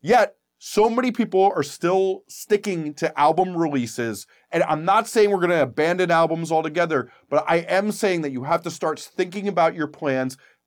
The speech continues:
based around trickling out as many singles as you possibly can.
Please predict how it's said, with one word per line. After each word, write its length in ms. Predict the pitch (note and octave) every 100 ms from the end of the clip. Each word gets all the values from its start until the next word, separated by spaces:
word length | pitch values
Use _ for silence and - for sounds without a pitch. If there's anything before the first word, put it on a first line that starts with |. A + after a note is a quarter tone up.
| -
based 320 | E3+ F3+ E3+
around 400 | F3 D#3 C#3+ D3+
trickling 360 | C#3 E3 D#3+ D3+
out 120 | C#3
as 120 | A2+
many 280 | A#2+ D#3 F#3
singles 440 | E3+ F#3+ E3 E3+
as 140 | D3 C3+
you 80 | C#3
possibly 540 | C#3 C#3 C3+ B2+ C3
can. 400 | A#2 B2+ E2+ -